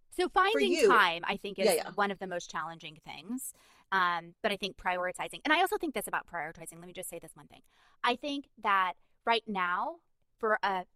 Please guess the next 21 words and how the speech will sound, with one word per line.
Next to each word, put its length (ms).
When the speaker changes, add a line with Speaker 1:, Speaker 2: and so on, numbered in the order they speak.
Speaker 1:
healthy 420
person, 540
prioritizing 960
health 240
and 160
fitness 340
is 220
optional. 440
We 180
consider 460
it 160
optional. 480
But 140
if 140
a 60
doctor 720
was 260
like, 360
"Hey, 580
Renee, 680
you 540